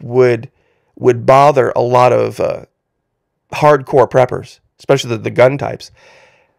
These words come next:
because it shows that while guns are a good tool to have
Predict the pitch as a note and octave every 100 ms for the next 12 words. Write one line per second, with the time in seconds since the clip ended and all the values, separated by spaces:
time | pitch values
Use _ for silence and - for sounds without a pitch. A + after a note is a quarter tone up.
0 | _ _ _ D3 C#3+ D3+ C3 - - E3
1 | G#3+ G#2 E2 G#2+ B2 A2+ - B2 C3 B2+
2 | A#2+ G#2+ C#3 E3 F3 C3+ C3+ C3+ A#2+ G#2+
3 | C#3 B2 - - - C3 - - _ -
4 | A2 - B2 C3 A#2+